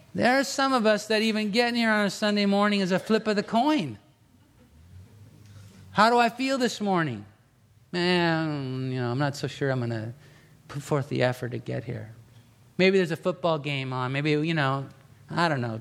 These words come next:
not today." <laughs> Really? I mean, it's not on your calendar that regardless of who's playing, regardless of what I feel like, I'm gonna be in the presence of God today. You don't have that on your schedule? You don't,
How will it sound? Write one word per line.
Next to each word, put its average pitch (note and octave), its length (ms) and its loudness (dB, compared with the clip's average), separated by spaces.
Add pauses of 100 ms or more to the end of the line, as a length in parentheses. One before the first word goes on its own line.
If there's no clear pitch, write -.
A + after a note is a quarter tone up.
(140)
not C#3+ 220 0
today." A#2 460 -8 (1700)
<laughs> - 220 -14 (160)
Really? G#3+ 460 0 (500)
I F#3 60 2
mean, G3+ 160 4
it's - 120 -4
not G3 220 4
on G3+ 220 2
your G#3 120 -2
calendar G3+ 540 2
that F#3 140 2
regardless F3 560 2
of E3+ 100 -4
who's F3 220 -2
playing, F3+ 580 0 (1800)
regardless F3+ 480 4
of F3+ 100 -4
what F3+ 100 4
I F3 100 4
feel F#3 280 -2
like, F3+ 340 0
I'm G3 180 -2
gonna E3+ 180 -2
be D3 140 -4
in C3+ 80 -6
the C3 80 -6
presence D3 460 -6
of A#2 100 -12
God C#3+ 280 -2
today. A#2 300 -6 (100)
You F3+ 160 2
don't A3 180 0
have E3+ 400 0
that F#3 220 2
on E3 240 -2
your D#3+ 80 -4
schedule? A3 580 -6 (640)
You E3+ 120 2
don't, G3+ 340 2